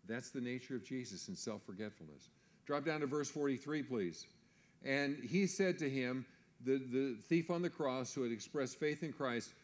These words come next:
"Truly I say to you, today you'll be with me in parag-, paradise." Jesus was so self-forgetful that in his personal pain,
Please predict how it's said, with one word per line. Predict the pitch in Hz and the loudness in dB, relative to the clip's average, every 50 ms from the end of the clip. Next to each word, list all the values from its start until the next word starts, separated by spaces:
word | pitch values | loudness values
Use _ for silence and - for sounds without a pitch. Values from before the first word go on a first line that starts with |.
| - - _ | -20 -18 _
"Truly | - - 185 226 214 202 185 | 0 4 6 8 10 10 8
I | 165 156 143 | 8 6 4
say | - - 180 185 175 | 4 4 6 6 6
to | 151 | 6
you, | 147 139 143 139 | 6 4 4 2
today | 139 143 127 117 123 160 180 185 190 | 2 -2 -2 0 4 4 6 6 8
you'll | 190 175 160 | 8 6 6
be | 139 135 143 139 | 6 6 4 4
with | 135 143 170 180 165 175 | 6 6 6 4 4 2
me | 139 139 139 151 | -2 -2 -2 -2
in | 147 143 | -4 -6
parag-, | - - 165 170 170 160 143 135 135 131 - - | -2 2 4 6 6 6 4 4 2 2 0 0
paradise." | - 175 185 175 147 123 107 95 85 80 - - - - - - - - - _ _ _ _ _ _ _ _ _ _ - - - - - - 131 | 0 2 4 4 4 4 4 2 0 -2 -6 -8 -10 -12 -16 -20 -20 -20 -20 _ _ _ _ _ _ _ _ _ _ -20 -20 -20 -20 -20 -18 -14
Jesus | 113 98 160 214 233 214 185 196 - 165 | -2 2 4 6 6 6 4 2 2 2
was | 160 135 - | 0 0 2
so | - 190 214 220 | 4 6 6 6
self-forgetful | - - 202 185 160 160 - 160 135 147 139 127 - 143 | 4 4 4 2 4 2 0 2 4 4 2 2 0 0
that | 123 135 135 127 | 2 2 2 4
in | 131 131 | 2 2
his | 131 127 113 107 107 - - | 2 0 -2 -2 -6 -8 0
personal | - 208 220 185 - 175 151 131 | 4 6 6 6 4 2 0 0
pain, | - - 151 156 131 120 123 127 | -2 -4 -2 0 0 0 0 0